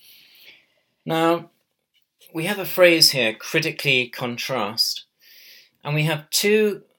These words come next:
words that we need to give content to, and that is the origin and the meaning of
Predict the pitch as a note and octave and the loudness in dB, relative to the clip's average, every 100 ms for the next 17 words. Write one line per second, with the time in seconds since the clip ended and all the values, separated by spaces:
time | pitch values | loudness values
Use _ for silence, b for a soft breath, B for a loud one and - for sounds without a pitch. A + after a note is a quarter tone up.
0 | _ C#3 D3+ C#3+ A#2+ G#2+ - - G#2+ C3+ | _ -6 0 2 2 2 0 0 -4 -8
1 | C#3 C#3 - B2 - - F#3+ G#3 E3 A#2+ | -6 -6 -6 -6 -6 -2 0 2 2 2
2 | - A2+ D#2+ D2 A#2 C3 B2+ A#2+ - - | 0 -4 -6 -8 -8 -4 -2 -2 -2 -8
3 | G#2 A#2 - - D#3 E3 D3 A#2+ G2 A2+ | -10 -10 -6 0 2 2 0 -4 -4 -8
4 | _ b b b _ - B2 A2+ A2+ B2 | _ b b b _ -10 -6 -4 -4 -2
5 | D3+ F3 D#3 G2+ G2+ A#2+ - B2 A#2+ | 2 2 2 -2 -4 -12 -8 -6 -6